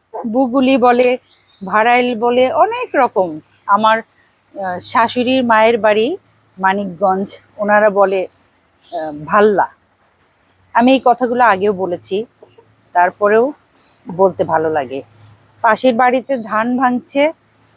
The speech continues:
ধান ভাঙার আর সময় পেল না বাবা। কোকিলের ডাক শুনবো তার বদলে। এটা,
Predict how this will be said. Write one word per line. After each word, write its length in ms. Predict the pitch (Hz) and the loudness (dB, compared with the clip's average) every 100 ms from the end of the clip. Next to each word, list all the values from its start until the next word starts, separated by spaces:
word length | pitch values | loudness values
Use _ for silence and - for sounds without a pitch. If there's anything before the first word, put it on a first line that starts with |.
| _ 226 | _ -8
ধান 400 | 190 226 240 254 - _ _ _ _ _ _ 190 | 0 2 2 0 -6 _ _ _ _ _ _ -4
ভাঙার 400 | 196 226 262 254 | 0 2 2 2
আর 100 | 262 | 0
সময় 400 | - 262 269 269 | 0 2 4 4
পেল 300 | 240 185 160 | 2 2 0
না 140 | 156 | -2
বাবা। 320 | 151 165 208 - _ _ _ _ _ _ _ _ - - - - - - - 466 - _ _ - - 254 - 233 - _ _ - - _ - - _ _ _ _ - - _ - - | -4 0 0 -2 _ _ _ _ _ _ _ _ -20 -20 -20 -20 -20 -16 -10 -10 -12 _ _ -20 -2 -2 0 -8 -10 _ _ -20 -20 _ -20 -20 _ _ _ _ -20 -20 _ -18 0
কোকিলের 580 | 233 233 240 233 220 196 | 0 2 0 0 0 0
ডাক 200 | 202 208 | 0 0
শুনবো 520 | - 240 226 220 247 | -6 -6 -4 0 0
তার 260 | 170 196 180 | 0 0 0
বদলে। 480 | 185 180 185 226 302 _ _ _ _ _ _ _ _ _ _ _ _ _ - | -2 -4 -4 -6 -6 _ _ _ _ _ _ _ _ _ _ _ _ _ 0
এটা, 380 | 214 247 262 | 2 4 2